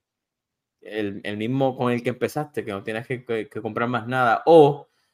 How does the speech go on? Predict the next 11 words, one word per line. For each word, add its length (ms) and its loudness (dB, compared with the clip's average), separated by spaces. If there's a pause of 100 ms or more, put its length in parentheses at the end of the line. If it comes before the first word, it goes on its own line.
(120)
compraba 580 4
las 160 -4
cosas 320 -4
digitalmente 1000 -2
y 60 -10
no 120 -6
tienes 240 -4
nunca 260 -4
que 140 -6
cambiar 440 -4
el, 480 -6